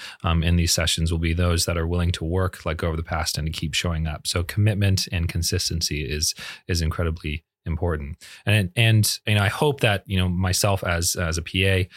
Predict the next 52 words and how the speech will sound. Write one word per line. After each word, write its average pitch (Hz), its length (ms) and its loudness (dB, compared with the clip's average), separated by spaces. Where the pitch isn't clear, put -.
and, 82 360 2
you - 160 -2
know, 82 40 2
Doctor, 85 460 -2
uh, 80 160 0
Doctor 85 240 -2
Katie, 98 380 0
um, 80 320 0
in 85 300 0
working 92 340 0
with 85 160 0
clients, 98 600 0
is 85 220 0
that 87 200 0
we 101 100 2
can 101 140 0
get 110 280 2
them 92 180 2
to 90 140 -2
that 87 140 -2
point 87 320 -2
where 90 180 0
they 85 120 0
have 110 360 2
those 90 220 2
qualities 82 480 -2
so 90 100 0
that 87 320 0
it 101 80 0
makes 98 240 2
your 92 100 0
job 85 380 -2
probably 85 320 -2
a 82 60 2
little 82 180 0
bit 82 100 -4
easier. 87 460 0
Uh, 92 160 4
so 131 400 2
why 139 240 0
don't 185 240 0
you 156 80 2
give 120 220 2
me, 113 320 6
uh, 98 420 2
a 107 80 0
little 131 220 2
bit 131 100 2
of, 113 140 2
like, 98 180 2
a - 40 0
description 92 1040 0